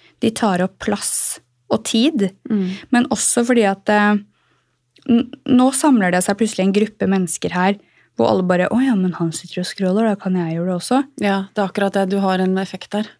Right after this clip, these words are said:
Speaker 1: Det er, det, ja.
Speaker 2: Ja.
Speaker 1: Du skaper en ukultur ved å faktisk gjøre det.
Speaker 2: Mm.
Speaker 1: Eh,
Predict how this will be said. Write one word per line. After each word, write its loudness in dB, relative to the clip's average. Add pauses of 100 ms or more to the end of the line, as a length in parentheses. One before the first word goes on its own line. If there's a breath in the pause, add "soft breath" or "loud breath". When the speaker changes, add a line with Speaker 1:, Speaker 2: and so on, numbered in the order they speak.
(160)
Speaker 1:
Det 2
er, 0
det, 2
ja. 0 (180)
Speaker 2:
Ja. -2
Speaker 1:
Du -2
skaper -2
en 4
ukultur 0 (460 soft breath)
ved 2
å -2
faktisk -6
gjøre -2
det. 0 (160)
Speaker 2:
Mm. 0 (380 loud breath)
Speaker 1:
Eh, 4